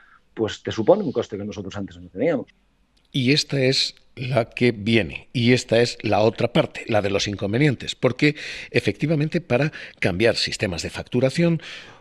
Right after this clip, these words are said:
Speaker 2: una microempresa estimaba gastos de entre trescientos y seiscientos euros. Una empresa más o menos mediana entre seiscientos y mil euros de gasto. Así que ese gasto había que hacerlo y este era el gran inconveniente.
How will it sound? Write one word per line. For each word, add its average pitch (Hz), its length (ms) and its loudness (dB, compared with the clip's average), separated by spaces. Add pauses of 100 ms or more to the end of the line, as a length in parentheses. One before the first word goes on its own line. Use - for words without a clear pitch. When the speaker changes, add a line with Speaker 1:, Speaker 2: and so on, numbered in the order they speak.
(160)
Speaker 2:
una 175 220 2
microempresa 117 960 0 (140)
estimaba 120 480 -2
gastos 123 380 0
de 117 100 4
entre 123 240 2
trescientos 143 760 -2
y 107 60 -2
seiscientos 98 640 -2
euros. - 400 -12 (460)
Una 113 280 0 (320)
empresa 110 600 0 (180)
más 110 280 2
o 104 40 0
menos 95 320 -4
mediana 127 380 0
entre 107 260 -2
seiscientos 139 840 0
y - 20 -2
mil 110 240 2
euros 71 320 -2
de 90 120 -8
gasto. - 360 -6 (240)
Así 127 200 -2
que 147 200 2 (300)
ese 143 240 2
gasto 131 400 -2
había 120 380 0
que 110 120 -2
hacerlo 117 500 0
y 107 160 0
este 107 220 0
era 120 320 0
el 107 240 0
gran 131 320 -2
inconveniente. 80 840 -6